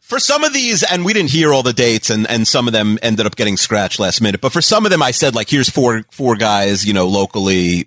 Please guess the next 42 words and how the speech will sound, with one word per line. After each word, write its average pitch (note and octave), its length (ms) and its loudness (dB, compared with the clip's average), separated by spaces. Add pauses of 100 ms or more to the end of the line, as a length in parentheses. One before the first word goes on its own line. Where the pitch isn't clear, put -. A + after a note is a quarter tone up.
pick G#2+ 220 -6
one," E2+ 240 0
and E2+ 100 0
they, E2+ 140 0 (100)
and F#2+ 140 0
it F2+ 100 -2
did, G#2+ 160 -4
that G2 160 -4
did F2+ 180 -2
happen. C#2 440 -6
Like, G2 160 -8
there C#3+ 100 -2
was D3 240 0
some A#2 260 0
choice G#2 400 0
element. F#2+ 480 0 (400)
Uh, C3+ 160 -10
anybody F3+ 400 2
who, D3 120 4
like, C#3 340 0
it F3+ 80 0
wasn't E3 320 0
fully D#3+ 260 0
blind B2+ 300 0
in A2+ 40 0
the A2 60 0
sense B2 200 -2
that B2+ 80 0
anybody C3 340 0
asked G#2+ 260 -4
for G#2 140 0
a F#2 60 0
picture G2+ 580 0
or F2 320 -2
internet F2+ 320 0
profile. E2 360 -2
I D#2+ 80 0
did E2+ 200 -4
give E2 140 -2
it D#2+ 100 -4
to E2 80 -12
them. D#2 260 -4